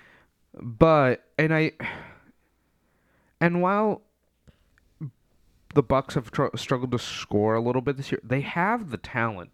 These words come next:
to score so many points. And it's Dallas, it's the playoffs. I, I just,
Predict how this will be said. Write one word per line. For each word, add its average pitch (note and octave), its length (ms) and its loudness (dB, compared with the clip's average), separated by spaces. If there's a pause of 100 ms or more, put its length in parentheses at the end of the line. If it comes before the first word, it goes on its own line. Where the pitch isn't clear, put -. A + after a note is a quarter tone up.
to - 100 -18
score G2 320 -6
so E3+ 340 -2
many A#2 220 0
points. E2 500 -14 (920)
And F3+ 280 2 (420)
it's G3+ 200 -2
Dallas, D3+ 640 2
it's E3+ 180 -4
the D#3 100 0
playoffs. C3+ 800 2 (1200)
I, F#3+ 240 2
I F3+ 100 2
just, F3 340 -8